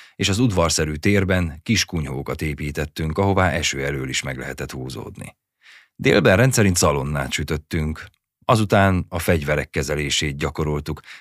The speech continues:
majd az erdőben portyáztunk, és mindig igyekeztünk eljutni valamelyik, addig még ismeretlen szegletébe. Medvét ott akkor nem láttunk.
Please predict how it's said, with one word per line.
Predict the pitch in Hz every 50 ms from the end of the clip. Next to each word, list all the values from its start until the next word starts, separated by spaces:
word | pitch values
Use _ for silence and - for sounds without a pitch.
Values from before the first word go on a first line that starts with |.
| _ -
majd | 104 117 107
az | 95 98
erdőben | 85 73 67 67 71 65 64 64 60 -
portyáztunk, | - 64 - - - - 82 78 73 - - - 85 82 82
és | 92 85 - -
mindig | 104 110 127 123 95 87 - 95
igyekeztünk | 87 80 76 73 78 73 - - 67 60 -
eljutni | 78 78 76 67 - - 69
valamelyik, | 69 73 76 85 85 87 90 92 95 95 90 - - - - - - - _ _ _ _
addig | - 71 73 71 69 71 - 82 85 95 95
még | 95 98 95 92 -
ismeretlen | 95 110 - - - 85 76 69 65 - 71 67 65 -
szegletébe. | - - 60 57 60 55 - - 57 58 60 57 - - - - _ _ _ _ _ _ _ _ _ _ _ _ _ _ _ _ _ _ _ _
Medvét | - - 120 139 131 127 120 113 120 -
ott | - 127 127 - _ -
akkor | 76 98 95 - - 98 95 98 92
nem | 95 98 87 73
láttunk. | 65 64 65 69 - _ - 65 65 64 65 - - -